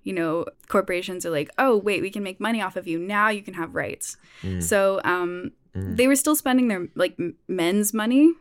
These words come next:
Speaker 1: but they were able to do it on their own accord. And this is because of the department store.
Speaker 2: Okay, department stores.
Speaker 1: Yes, the department store was created as a space for women to safely and comfortably shop. And it was often staffed by other women.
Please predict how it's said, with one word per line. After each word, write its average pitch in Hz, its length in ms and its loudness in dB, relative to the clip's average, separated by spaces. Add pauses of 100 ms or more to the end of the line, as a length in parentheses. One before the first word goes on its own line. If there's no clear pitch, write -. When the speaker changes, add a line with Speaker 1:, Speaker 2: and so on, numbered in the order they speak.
(320)
Speaker 1:
but 208 240 2
they 240 120 2
were 247 80 4
able 269 200 0
to 285 80 -4
do 233 180 0
it - 80 0
on 190 220 -4
their 190 140 -8
own 185 120 -6
accord. 180 460 -4
And 180 140 -6
this 208 120 -10
is 262 120 -12
because - 360 -10
of 160 140 -14
the 170 100 -12
department 208 540 -8
store. - 400 -8 (180)
Speaker 2:
Okay, 185 200 -2
department 85 400 -2
stores. 95 420 -2
Speaker 1:
Yes, 262 300 0
the 220 100 -2
department 285 420 4
store 254 200 2
was 226 160 -4
created 196 400 -6
as 202 160 -4
a 208 40 -6
space 190 380 -8
for 190 220 -8
women 175 380 -4
to 175 200 -12
safely 170 640 -8
and - 100 -6
comfortably 175 520 -12
shop. - 580 -8 (540)
And 180 600 -4 (320)
it 214 80 4
was 208 160 0
often 196 340 -2
staffed - 540 -2
by 226 140 2
other 220 180 -2
women. 214 500 -4